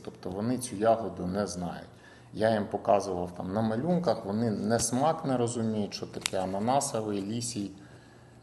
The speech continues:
Тобто я аналогії намагався провести, з виноградом, тому що не одне десятиліття їм займався, вони не знають, що це, е, за запахи,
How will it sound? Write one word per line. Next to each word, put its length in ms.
Тобто 260
я 240
аналогії 600
намагався 680
провести, 720
з 100
виноградом, 760
тому 220
що 320
не 140
одне 220
десятиліття 720
їм 180
займався, 580
вони 220
не 100
знають, 360
що 140
це, 200
е, 240
за 180
запахи, 540